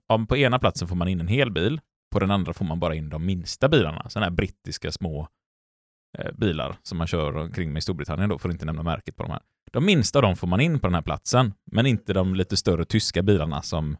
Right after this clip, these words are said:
som går på autobahn. Vilket gör att man kan bara jobba på en av de här platserna åt gången med bilar.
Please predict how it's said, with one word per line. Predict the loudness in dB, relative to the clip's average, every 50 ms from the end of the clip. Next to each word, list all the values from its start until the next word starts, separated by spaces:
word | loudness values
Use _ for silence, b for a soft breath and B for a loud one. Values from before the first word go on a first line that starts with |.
| -10 _ -8
som | -6 -4 -2
går | -2 -2
på | 0 0
autobahn. | -2 -2 -2 -4 2 4 4 4 4 2 B B B B B _ _ _ _ _ _
Vilket | -2 0 2 4 6
gör | 8 8 8
att | 8 6
man | 6 4 4
kan | 4 4 6
bara | 6 6 8 8
jobba | 6 6 4 4
på | 4 4
en | 4 4 4
av | 2
de | 2
här | 0 0
platserna | 2 2 0 0 0 -4 -4
åt | -2 2
gången | 2 4 4 4 4 4 6 4 4 2 -2 -6
med | -4 -2 0 0 0 -2 -2
bilar. | -2 0 2 4 4 4 4